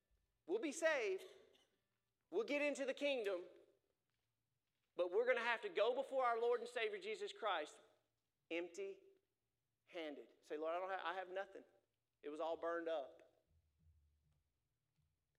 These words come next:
Guys, are we investing in things in this life that when it's tested through the fires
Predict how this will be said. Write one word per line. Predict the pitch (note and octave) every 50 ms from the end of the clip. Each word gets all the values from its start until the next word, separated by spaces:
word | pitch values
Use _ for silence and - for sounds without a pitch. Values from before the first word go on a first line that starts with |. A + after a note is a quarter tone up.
| _ _ _ -
Guys, | - F3+ F#3 F#3 F3+ F3+
are | - E3+ D#3+ D3+
we | D3+ F3 G3+ A3 A#3 A#3
investing | G#3 F#3 D#3 F3+ F#3 F#3+ - - - F#3 F3 F3
in | D#3+ D3+ D#3+ -
things | E3+ E3 E3 E3 D#3+ C#3+
in | D3 C#3+ C3+
this | D3 D#3+ E3 -
life | F3+ E3 D#3+ C3+ A#2 G#2+ - - - _ _ _ _ _ _ _ _ _ _ _ _ _ _ _ _ _ _ _ _ _ _ _ _ _ _ _ _ _ _ _ _ _ _ _ _ _ -
that | D3+ D#3 D3
when | D#3 E3 E3+
it's | F3 E3 E3
tested | - - F#3 F#3 G3 - - G3+ G3+ - -
through | G3 G3 G3
the | E3 E3
fires | - - F3 E3+ F3 F3+ F#3 F3+ F3 E3+ E3+ - - - -